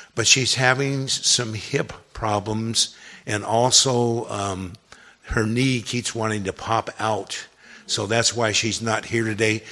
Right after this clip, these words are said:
She sends her love, but Vivian was not only the love of my life,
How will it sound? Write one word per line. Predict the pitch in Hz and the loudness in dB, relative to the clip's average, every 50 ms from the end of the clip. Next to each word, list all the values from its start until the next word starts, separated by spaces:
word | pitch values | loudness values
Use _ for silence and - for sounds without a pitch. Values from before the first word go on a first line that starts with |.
| - - - | -18 -10 -4
She | - - 120 113 | -2 -2 -2 0
sends | 104 - - 135 127 127 131 120 - | 0 0 0 0 0 0 -2 -2 -2
her | - 113 | -2 -2
love, | 98 92 101 110 110 110 117 120 131 156 156 - 127 - - - _ _ _ _ - - - - - - | -4 -4 -2 0 2 4 4 4 2 0 -4 -8 -10 -12 -16 -20 _ _ _ _ -20 -20 -20 -20 -8 -2
but | 117 120 120 120 | 0 0 0 0
Vivian | 107 110 123 151 180 175 175 151 131 113 107 107 110 117 113 110 - - - - - _ | -4 0 2 2 4 4 2 2 2 0 -2 -4 -4 -8 -10 -12 -16 -20 -20 -20 -18 _
was | - 131 117 - 127 | -4 -2 -2 0 0
not | 123 127 131 131 139 | 2 2 2 2 0
only | - 131 127 127 127 120 117 | 0 -2 0 0 0 0 0
the | 107 101 104 | 0 -2 -4
love | 101 101 107 117 120 139 147 147 156 | -2 0 2 4 6 6 6 4 2
of | - - 113 107 101 | -2 -4 -4 -6 -4
my | 107 110 104 107 | -2 -2 -2 -2
life, | 101 104 104 104 104 104 98 - - - | -2 -4 -4 -2 -2 -4 -4 -6 -10 -14